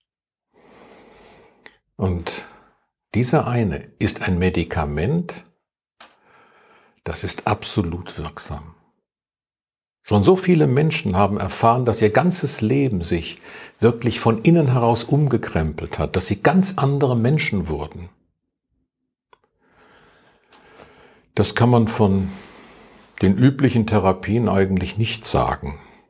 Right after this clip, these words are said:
dass dadurch der Mensch ganz anders wurde. Es gibt Einsichten, es gibt Möglichkeiten, dass man dann so etwas wie Erleichterung findet, aber sich ganz und gar zu wandeln, ein anderer Mensch zu werden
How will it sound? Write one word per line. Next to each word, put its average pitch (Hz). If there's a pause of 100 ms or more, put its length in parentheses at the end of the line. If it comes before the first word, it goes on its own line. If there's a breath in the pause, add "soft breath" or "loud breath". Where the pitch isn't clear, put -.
(400)
dass -
dadurch -
der 80
Mensch 80
ganz 80
anders 80
wurde. 73
Es -
gibt -
Einsichten, 113
es 85
gibt 92
Möglichkeiten, 95 (520 loud breath)
dass -
man 87
dann 87 (580 loud breath)
so -
etwas -
wie 101
Erleichterung 104
findet, 104
aber 110
sich -
ganz 208
und 143
gar 139
zu 107
wandeln, 131
ein 95
anderer 120
Mensch 175
zu -
werden 135